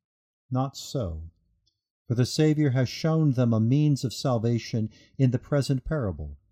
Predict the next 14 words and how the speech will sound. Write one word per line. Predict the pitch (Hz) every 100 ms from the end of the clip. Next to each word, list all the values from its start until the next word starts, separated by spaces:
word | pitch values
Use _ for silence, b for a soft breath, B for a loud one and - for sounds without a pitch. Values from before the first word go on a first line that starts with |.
| _ _ _ _ _ _ _
They | 123
have | 127 123
been | 131
entrusted | 120 - 165 - 156
with | 127 -
worldly | 113 127 156 151 139
wealth | 120 110 123 151 - -
by | 110
the | 98
merciful | 98 110 147 143 - 139 143
permission | - 113 110 - 131 107
of | 90 117
Almighty | 101 98 110 104 113
God, | 90 101 87 101